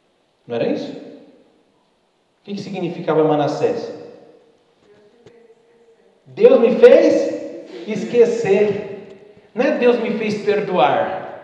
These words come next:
Deus me fez esquecer, mas no fundo, no fundo, ele esqueceu mesmo?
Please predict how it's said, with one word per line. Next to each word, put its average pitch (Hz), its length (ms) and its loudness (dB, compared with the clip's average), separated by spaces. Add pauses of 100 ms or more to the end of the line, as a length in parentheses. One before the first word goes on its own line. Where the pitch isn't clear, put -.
(1400)
Deus 226 240 2
me 220 140 0
fez 285 580 4 (400)
esquecer, 226 1040 4
mas 185 200 2
no 190 160 0
fundo, 220 300 0
no 185 140 0
fundo, - 760 -4 (920)
ele 160 140 -6
esqueceu 135 460 -6
mesmo? - 420 -4